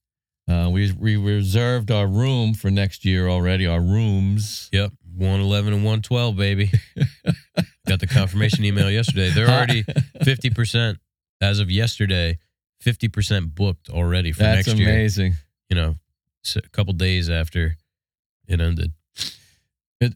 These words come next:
Speaker 1: what's funny is, <clears throat> you know, the first year we got lucky and had those rooms 'cause we didn't know anything.
Speaker 2: I think somebody canceled and we got,
Speaker 1: Yeah.
Speaker 2: 'cause we, we, uh, booked really late.
Speaker 1: Right.
Speaker 2: We were, we were not gonna go, and then it was just like, "Well, let, fuck it, let's go."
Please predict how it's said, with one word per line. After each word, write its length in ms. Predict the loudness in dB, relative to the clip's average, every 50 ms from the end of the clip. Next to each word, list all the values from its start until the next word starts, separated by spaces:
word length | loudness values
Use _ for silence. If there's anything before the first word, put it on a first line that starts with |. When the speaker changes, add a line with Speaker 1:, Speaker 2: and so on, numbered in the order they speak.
| _
Speaker 1:
what's 200 | -2 -2 -2 -2
funny 440 | -4 -4 -2 -2 0 0 0 0 0 2
is, 320 | 0 0 0 -2 -4 -8 _ _ _ _ _
<clears throat> 160 | -4 -2 0
you 160 | 2 2 2 2
know, 140 | 2 0
the 60 | 0 0
first 380 | 0 0 -2 0 -2 -2 -2
year 160 | -2 0 0
we 120 | 0 0 0
got 260 | 2 2 0 0 0
lucky 480 | 2 2 2 2 0 0 -2 0 0 2 0 0 0
and 100 | 2 2
had 220 | 2 2 2 2 0
those 240 | 0 0 0 0 0
rooms 420 | 0 2 2 2 2 0 0 0
'cause 180 | -2 -2 -2 0
we 100 | 0 0
didn't 200 | 0 0 0 0
know 200 | 2 2 2 2
anything. 540 | 2 0 0 0 -2 0 0 0 0 0 0 -2
Speaker 2:
I 60 | -2
think 200 | -2 0 0 -2
somebody 260 | 0 0 -2 -2 -2 -4
canceled 560 | -2 -2 0 0 0 0 -4 -4 -6 -4 -2
and 80 | 0 2
we 60 | 4 4
got, 60 | 4 4 4 2
Speaker 1:
Yeah. 40 | 2
Speaker 2:
'cause 180 | 0 0 0 0
we, 300 | 0 0 0 0 -2 -4 -4
we, 320 | -2 0 0 2 2 0
uh, 300 | 0 0 0 0 -2 -2 -6 -6 -2
booked 340 | 0 0 0 0 -4 -10 -14 -6
really 320 | -2 0 0 2 0 0 0
late. 320 | 0 0 0 -2 -2 -6 _ _ _ _ _ _ _ _ _ _ _ _ -2
Speaker 1:
Right. 320 | 0 0 2 2 0 -2 -4 -4 -2
Speaker 2:
We 100 | -2 0
were, 240 | 0 0 -2 -4 -4 -6
we 180 | -2 0 0 0
were 140 | 2 0 0
not 220 | 0 0 0 0
gonna 120 | -2 -2
go, 340 | -2 0 0 0 0 0 0 -2
and 100 | 0 0
then 100 | 0 0
it 60 | 0
was 160 | 0 -2 -2
just 200 | -2 -2 -4 -2
like, 200 | -2 -2 -2 -2
"Well, 240 | -2 -2 0 0 0
let, 140 | -2 -2 -4
fuck 260 | _ _ _ -6 -4
it, 80 | -4 -4
let's 160 | -4 -4 -4
go." 240 | -4 -2 -2 -2